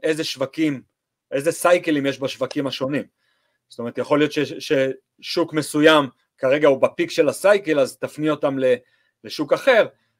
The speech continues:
אני יודע שהם מתחילים, אה, יש עכשיו, אה, עיר חדשה שנבנית בווסט פאלם ביץ', לדוגמה,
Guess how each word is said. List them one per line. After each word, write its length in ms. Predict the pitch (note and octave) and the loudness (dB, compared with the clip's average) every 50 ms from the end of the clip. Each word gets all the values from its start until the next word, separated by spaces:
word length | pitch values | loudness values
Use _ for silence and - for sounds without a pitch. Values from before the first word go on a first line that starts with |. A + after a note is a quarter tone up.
| _ _ - | _ _ -10
אני 120 | B2 C3 | -6 -4
יודע 280 | C3+ C#3 C#3 D#3+ D#3+ D#3 | -2 2 4 6 6 4
שהם 260 | - - D#3 D3 D3 | 4 0 0 0 0
מתחילים, 460 | C#3+ C#3+ - - D#3 D3 D3+ D3+ D3 | -2 -6 -6 -6 -4 -2 -2 0 0
אה, 40 | C#3 | 0
יש 240 | C3+ C3 C3 - - | 2 2 2 0 0
עכשיו, 360 | C#3+ - - C#3 B2+ A#2 C3+ | -6 -4 -2 -2 -2 2 4
אה, 300 | C3 C3 B2+ B2+ B2+ A#2+ A2 _ _ _ _ _ _ _ _ _ _ _ _ _ _ _ | 6 6 8 6 6 4 0 _ _ _ _ _ _ _ _ _ _ _ _ _ _ _
עיר 180 | - D#3 D#3 C#3 | 0 0 0 0
חדשה 480 | C3 - D#3 D#3 D#3 - - E3+ D#3+ D#3 | 0 -2 -2 0 0 2 4 4 4 4
שנבנית 460 | - D#3+ D3 C#3+ B2 C3+ D#3 D3 B2+ | 2 -4 -6 -6 -4 -4 -4 -2 -2
בווסט 400 | D3 C#3+ C#3 D#3 D3 - - - | 0 2 2 2 2 0 -2 0
פאלם 300 | - G3+ G#3 G3+ F3 C#3+ | 2 2 2 2 -2 -2
ביץ', 260 | C3+ A#2+ - - - | -6 -6 -6 -8 -10
לדוגמה, 380 | C3 B2 C#3 C3 A2+ B2 A#2 | -10 -8 -8 -10 -10 -8 -10